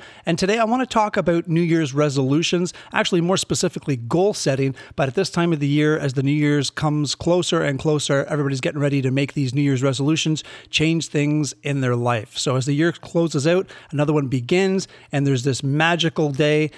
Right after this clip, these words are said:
that everybody makes these changes in their life, and everything's gonna be better. So for some people, they make these changes, and it, it does, it actually works out for them.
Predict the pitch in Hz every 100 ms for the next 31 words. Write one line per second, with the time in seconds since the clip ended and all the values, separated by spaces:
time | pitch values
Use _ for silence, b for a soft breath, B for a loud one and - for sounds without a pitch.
0 | B 170 165 165 151 151 147 147 - 147
1 | 135 - 147 143 135 139 135 131 127 131
2 | 131 - B B 147 131 127 139 143 139
3 | 117 135 131 123 113 131 120 107 - B
4 | - 151 127 131 165 180 190 190 196 190
5 | 143 131 147 180 165 196 170 180 151 131
6 | 143 135 117 143 190 160 135 143 - 135
7 | 123 135 - 165 185 190 185